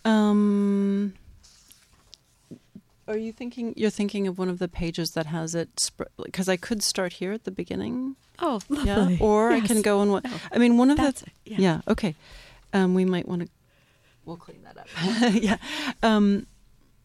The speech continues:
Speaker 1: one of the things I was thinking about with the space, so this poem, when I first wrote it, was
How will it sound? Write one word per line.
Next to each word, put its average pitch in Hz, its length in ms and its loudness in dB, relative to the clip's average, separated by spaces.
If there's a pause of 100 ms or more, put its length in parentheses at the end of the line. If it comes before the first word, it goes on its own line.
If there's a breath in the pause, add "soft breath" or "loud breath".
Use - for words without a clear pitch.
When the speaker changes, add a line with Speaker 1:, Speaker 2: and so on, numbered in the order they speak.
(680)
Speaker 1:
one 226 300 2
of 277 100 4
the 254 100 2
things 226 240 0
I 214 80 0
was 196 140 -2
thinking 196 320 -2
about 185 220 -2
with 185 140 -6
the - 120 -10
space, - 520 -4
so - 180 2
this 240 320 0
poem, 294 680 -4
when 214 140 0
I 190 100 2
first - 400 -2
wrote 175 220 0
it, 240 220 -2
was - 420 -4